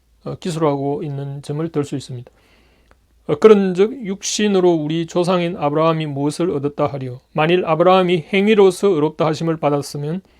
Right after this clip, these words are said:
자랑할 것이 있으려니와 하나님 앞에서는 없느니라." 성경이 무엇을 말하느냐? "아브라함이 하나님을 믿음에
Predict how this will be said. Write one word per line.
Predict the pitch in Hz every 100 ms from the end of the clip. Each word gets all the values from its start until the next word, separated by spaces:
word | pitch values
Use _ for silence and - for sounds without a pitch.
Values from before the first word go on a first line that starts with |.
| _ _ _
자랑할 | 170 180 165 151
것이 | 147 160
있으려니와 | 147 - 147 147 139 147 135 131 _ _ _ _ _ _
하나님 | - 208 202 190
앞에서는 | 180 170 151 165 185
없느니라." | 156 143 151 135 127 _ _ _ _ -
성경이 | - 185 202 214
무엇을 | 156 156 160 180 180
말하느냐? | 143 139 139 143 170 - _ _ _ _ _ _ _ _ -
"아브라함이 | 165 190 196 185
하나님을 | 147 190 180 175 175
믿음에 | 147 151 160 151